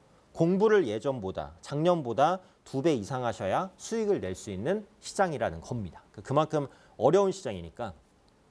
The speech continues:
그만큼 공부를 많이 하시고 신중하게 매매하셔야 된다는 거죠. 그래서 이 인플레 관련된 언급들이 어디서 어떻게 나오는지, 그러니까 에프엠씨 관련된 내용들은 어떤지,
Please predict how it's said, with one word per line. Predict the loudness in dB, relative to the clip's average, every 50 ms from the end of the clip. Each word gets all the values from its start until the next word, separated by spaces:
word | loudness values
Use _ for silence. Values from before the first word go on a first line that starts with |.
| _ _ _ _ _ _ _ -20 -20 _ _
그만큼 | -2 2 4 4 2 2 0 -2 -2 -2 -2 -4
공부를 | -6 -4 0 2 2 2 4
많이 | 2 0 0 0 0
하시고 | 0 0 0 -2 -6 -6 -2 2 2 2 2 0 -4 -10 _ _ _
신중하게 | -12 -8 -6 -4 -2 0 0 2 2 0 0
매매하셔야 | -2 -4 -4 -4 -4 -4 -2 0 -2
된다는 | -2 -2 -6 -6 -8 -8 -10
거죠. | -12 -14 -16 -18 -20 -20 -20 -16
그래서 | -14 -8 -2
이 | 0 2 4 4
인플레 | 2 2 2 4 6 6 6
관련된 | 6 4 2 0 -2 -6 -6 -6 -6 -6 -4 -6 -4 -4
언급들이 | -4 -4 -6 -8 -8 -6 -4 -2 0 0 -2 -2 -6 -16 -16 -4 0
어디서 | 2 2 4 4 2 2 4 4 4
어떻게 | 4 2 -2 -6 -6 -4 -2
나오는지, | -2 0 2 2 0 0 -2 -6 -10 -12 -14 -14 -16 -16 -16 -16 -18 -18
그러니까 | -16 -8 -2
에프엠씨 | 0 0 2 4 4 2 2 2 -2 -4 0
관련된 | 2 4 4 4 2 0 -4 -6
내용들은 | -4 -4 -4 -4 -4 -4 -4 -4 -4 -6
어떤지, | -8 -10 _ -8 -8 -8 -8 -10 -14 -16